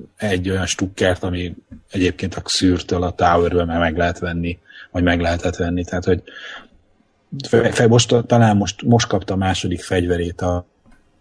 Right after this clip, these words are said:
a hat raid ra-, alatt, ö, ami, ami semmilyen befolyáson nincs arra, hogy egyébként te hogyan lépegetsz előre. Tehát így tök jó, hasznos,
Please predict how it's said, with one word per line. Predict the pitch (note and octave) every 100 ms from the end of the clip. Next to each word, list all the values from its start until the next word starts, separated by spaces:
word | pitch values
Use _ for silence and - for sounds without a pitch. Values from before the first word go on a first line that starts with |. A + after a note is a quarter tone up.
| _ _
a | - F#2+
hat | F2+ - F#2+ -
raid | F#2 F2+ F2 F2
ra-, | F#2 -
alatt, | G2 G#2 A2 - - - - - - _ _ _ A#2+
ö, | F#2 F2+ F2+ F2+ - _
ami, | - F#2+ F#2+ G2
ami | F#2 G2+ F#2+
semmilyen | - F#2+ F#2+ F2+
befolyáson | F2+ F#2+ F2 - F#2
nincs | F2+ F2
arra, | F#2 F2 E2+
hogy | F2 F2
egyébként | F2 E2 - E2+
te | F2+
hogyan | F2 E2+ F2
lépegetsz | F2 F#2 F2 E2 F2+
előre. | E2+ E2+ - - _ _ _ _ _ -
Tehát | G2
így | F#2+
tök | A2+ G#2+ -
jó, | G2+
hasznos, | E2+ G#2+ - C3 A#2+ -